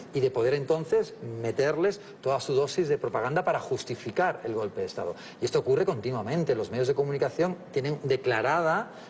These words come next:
contra los gobiernos progresistas, los gobiernos de las grandes mayorías, una, eh, guerra continua, porque además son actores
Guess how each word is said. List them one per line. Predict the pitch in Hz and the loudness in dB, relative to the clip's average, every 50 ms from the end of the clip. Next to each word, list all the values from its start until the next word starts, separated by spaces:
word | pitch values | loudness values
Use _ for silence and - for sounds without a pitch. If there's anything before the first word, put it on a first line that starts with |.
| - - | -14 -10
contra | - 113 113 123 | -6 -2 0 0
los | 113 104 | 2 2
gobiernos | 110 104 104 120 135 143 127 | 2 2 2 2 0 0 0
progresistas, | - 131 120 107 - - 180 170 - - 170 | 2 2 2 2 2 2 2 2 2 2 0
los | 143 113 | 2 0
gobiernos | 95 87 101 120 131 131 | 0 2 2 2 2 2
de | 123 | 0
las | 117 104 | 0 0
grandes | 95 110 120 131 127 120 | 0 0 0 0 0 0
mayorías, | 127 123 120 120 117 135 143 170 185 180 - - - - - - | 0 2 2 2 2 2 2 2 2 0 -2 -8 -12 -14 -6 0
una, | - 131 139 151 165 190 180 - - - - - - - - | 0 2 4 4 2 2 0 -2 -6 -12 -16 -16 -8 -2 2
eh, | 143 139 131 123 120 117 113 110 107 107 104 | 4 4 4 4 4 2 2 2 2 0 0
guerra | 104 127 139 165 | 0 0 2 2
continua, | 165 165 127 - 180 185 147 120 - | 0 0 0 0 2 2 2 2 2
porque | - 135 - - 139 | 2 2 2 4 2
además | 117 110 131 165 165 160 - - | 2 2 2 0 0 -2 -6 -8
son | - - - - 175 180 180 190 190 180 | -8 -6 -2 2 2 4 4 2 0 0
actores | 135 131 - - - 185 190 185 196 220 233 - | -2 -2 -2 -2 2 2 4 6 4 4 2 0